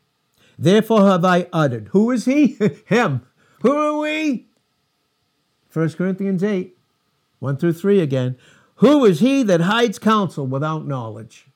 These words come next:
Thinking I do know some things. "Therefore have I uttered that I understood not." And boy, did God convict me of that. How many times you thought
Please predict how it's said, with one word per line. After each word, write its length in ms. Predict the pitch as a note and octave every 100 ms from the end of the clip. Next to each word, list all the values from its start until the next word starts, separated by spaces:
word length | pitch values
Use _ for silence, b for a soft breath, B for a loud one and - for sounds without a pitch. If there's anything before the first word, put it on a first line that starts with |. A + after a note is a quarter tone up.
| _
Thinking 320 | - F3 E3
I 160 | D#3+ D#3+
do 240 | D#3 E3
know 240 | D3 D3 E3
some 280 | - C#3 G#2
things. 480 | C3 G#2 G#2 - _ _ _ _ b b b
"Therefore 540 | - F#3 A3+ A3+ A#3 G#3
have 180 | F3+
I 200 | E3+ F3
uttered 440 | F3 E3 F3 C#3+ A#2
that 260 | D#3+ D3+
I 200 | C3+ C#3
understood 600 | E3+ D#3+ C3+ - - D3+
not." 380 | C3+ C3+ B2+ C3 _ _ _ _ _ _ _
And 140 | B2+ A#2+
boy, 220 | D#3 F3+
did 140 | F3
God 300 | D#3 E3 F3
convict 380 | E3 E3 E3+ E3
me 160 | D#3+ D#3+
of 120 | D#3+
that. 200 | C#3+ C3+
How 100 | C3
many 220 | E3 E3+ F#3+
times 520 | D3 C#3+ C3 C3 - b b b
you 280 | - C3 E3+
thought 520 | F3+ E3 C3+ A#2+ B2